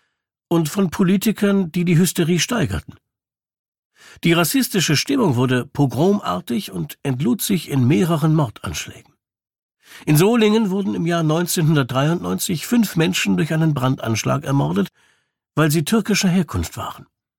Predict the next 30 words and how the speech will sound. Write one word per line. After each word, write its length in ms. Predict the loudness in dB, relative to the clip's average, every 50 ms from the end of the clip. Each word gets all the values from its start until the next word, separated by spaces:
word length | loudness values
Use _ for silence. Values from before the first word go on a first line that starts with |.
| _ _ _ _ _ _ _ _ _ _ _ _ _ _ _ _ -20 -20 -8 _
Die 100 | -2 0
Täter 360 | 2 2 2 2 2 2 2 2
hatten 240 | 0 -2 -4 -4
zuvor 440 | -2 -2 -2 -4 -2 -2 -2 0 0
im 120 | 0 0 -2
betrunkenen 560 | -2 -2 0 0 0 0 0 0 0 0 0
Zustand 440 | -2 -2 -4 -4 -4 -4 -4 -4 -2
eine 200 | -2 -2 -2 -4
Feier 360 | -2 -2 0 0 2 0 0
gestört 480 | 0 -2 -4 -2 -2 -2 -2 0 -2
und 120 | -2 -2 0
waren 240 | 0 0 0 -2 -2
vom 260 | -2 0 0 2 2
Wirt 320 | 2 0 0 -2 -6 -8
und 240 | -10 -10 -10 -10 -12
zwei 220 | -8 -4 -2 -2
jugoslawischen 720 | 0 2 2 2 2 0 0 -2 -2 -2 -2 -2 -2 -2 -2
Gästen 380 | -2 -2 -4 -2 -2 -2 -2
vor 180 | -2 -2 -2 -2
die 120 | -2 -2
Tür 220 | -2 0 0 0 0
gesetzt 420 | 0 -2 -2 -2 -4 -4 -6 -6
worden. 340 | -6 -6 -4 -2 -4 -4 -4 -6 _ _ _ _ _ _ _ _ _ _ _ _ _ _ _ _ -6
Weil 180 | -4 -2 0
die 180 | 0 0 0 0
Täter 380 | 0 0 0 0 0 -2 -2
diese 280 | -2 -2 -2 -2 -2 -2
für 240 | -2 -2 -4 -4 -2
Türken 380 | 0 0 0 0 0 -2 -2
hielten, 400 | 0 0 0 -2 -2 0 -2 -2